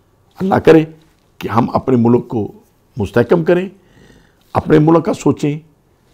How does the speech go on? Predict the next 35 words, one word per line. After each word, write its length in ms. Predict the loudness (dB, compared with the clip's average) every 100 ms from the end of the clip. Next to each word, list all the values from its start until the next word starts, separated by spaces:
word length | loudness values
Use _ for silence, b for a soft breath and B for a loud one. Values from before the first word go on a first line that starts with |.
| -2
अपने 220 | 0 2
मुल्क 240 | 4 4 2
को 80 |
बेहतर 320 | 2 2 2 -2
करें 260 | 2 2
और 160 | 2 -2
दुनिया 340 | -2 -2 -2
के 120 | -2
आगे 340 | -4 -4 -6 -10 -12 b b b b
एक 180 | -4 -2 -4
अच्छी 260 | -4 -2
मिसाल 320 | -2 0 0 -2
के 100 | -6
तौर 200 | -10 -10
पर 240 | -12 -14 _ _ _
हम 140 | -6 -6 0
पेश 220 | 4 4
कर 140 | 0 -12
सकें। 300 | -14 -20 -20 _ _ _ _ _ _ _ _ _ 2
और 80 | 6
आखिर 300 | 6 8 6
में 140 | 6
मैं 260 | 4 2 0 -10 _ _ _ _ _ _ _ _ _ _ 4
फिर 280 | 4 4 -6 _ _ _ _ _ _
अगर 220 | 0 2 2
अरशद 440 | 0 0 2 2
अली 120 | 2
मंडा 220 | 2 4
साहब 180 | 4 4
मेरी 120 | 2 2
बात 260 | 2 2
का 80 | 0
गुस्सा 280 | -4 0 0
ना 140 | 0
करें, 260 | 0 -2